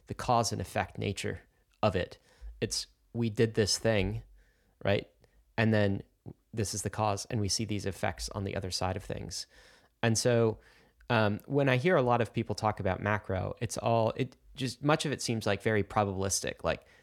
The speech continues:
this could happen, this could happen, but, like, you're kind of saying, "No, this is, this is sort of an, an inevitability." I'm picturing, like, a python eating a, a rat or something, you know, f-, for its breakfast, and it, you know,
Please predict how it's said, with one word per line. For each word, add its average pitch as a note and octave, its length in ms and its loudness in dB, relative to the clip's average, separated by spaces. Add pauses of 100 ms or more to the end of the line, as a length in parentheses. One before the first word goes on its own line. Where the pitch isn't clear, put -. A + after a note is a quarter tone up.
this D#3 140 4
could D#3+ 140 2
happen, B2+ 440 4
this A#2+ 160 2
could A2+ 140 0
happen, A2+ 500 2 (380)
but, B2+ 80 4
like, B2 220 4 (260)
you're D3+ 140 0
kind F#3+ 220 0
of A#2 80 2
saying, A#2 340 2
"No, C3+ 180 4
this D#3+ 180 2
is, B3+ 240 -2
this - 200 0
is A3+ 100 2
sort G3+ 180 4
of E3+ 60 2
an, C#3 140 4
an - 540 -2
inevitability." A#2 680 2
I'm G#2 100 2
picturing, D#3 360 0
like, A#2 160 0
a F#2 60 0
python F#2+ 680 0 (500)
eating A#2+ 280 2
a, G2 100 0 (100)
a A2 80 4
rat G#2 500 2
or A2+ 60 0
something, - 480 -2 (360)
you G#2+ 100 2
know, G#2 80 4
f-, G2 180 -4
for - 160 -4
its - 120 -6
breakfast, - 640 -2 (280)
and A2+ 120 0
it, - 180 -4
you G#2+ 180 0
know, G#2 60 -4